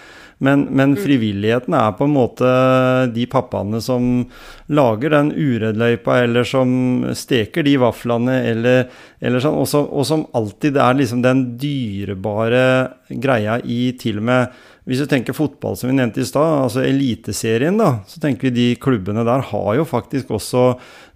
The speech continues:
Speaker 1: noen mammaer og pappaer som står og steker vafler, eller varmer pizza, eller, eller sånn. For, fordi, eh, det er jo på en måte, til og med også i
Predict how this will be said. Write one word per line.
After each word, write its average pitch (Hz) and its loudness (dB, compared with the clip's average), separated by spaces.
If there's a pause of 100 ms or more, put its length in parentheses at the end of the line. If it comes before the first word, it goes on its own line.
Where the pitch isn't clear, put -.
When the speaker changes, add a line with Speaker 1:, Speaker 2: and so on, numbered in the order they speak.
Speaker 1:
noen 131 4
mammaer 107 0
og - -8
pappaer 104 -2
som 123 -6
står 104 -6
og 117 0
steker 110 -2
vafler, 117 -4
eller 110 -2 (480)
varmer 110 -2
pizza, 139 -2
eller, 120 2 (320)
eller 123 0
sånn. 156 2 (440)
For, 147 0
fordi, 120 0
eh, 127 2
det 117 -2
er 110 2
jo 127 0 (180)
på 139 -2
en 135 0
måte, 127 -2
til 127 -2
og 143 2
med 135 -2
også 139 -4
i 131 2